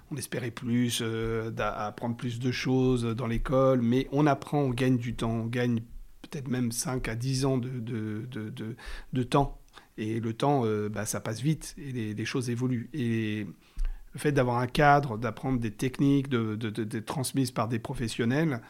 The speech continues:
et en plus de faire des stages aussi, eh ben, ça nous forme beaucoup plus vite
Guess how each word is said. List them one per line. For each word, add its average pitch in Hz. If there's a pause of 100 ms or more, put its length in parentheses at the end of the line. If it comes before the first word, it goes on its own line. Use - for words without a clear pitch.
(380)
et 139
en 123
plus 143
de 131
faire 120
des 120
stages 175
aussi, 165 (560)
eh 156
ben, 123
ça 117
nous 120
forme 135
beaucoup 127
plus 120
vite 165